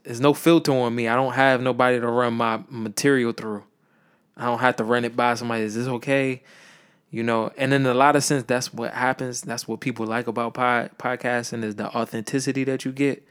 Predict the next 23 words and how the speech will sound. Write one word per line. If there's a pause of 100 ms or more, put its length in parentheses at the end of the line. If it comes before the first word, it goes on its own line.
(1120)
Um, (800)
but
because (100)
my
ear
is
to
the
ground,
I've
been
in, (100)
involved
in
this
situation (140)
for
a
long
time.
I
feel
like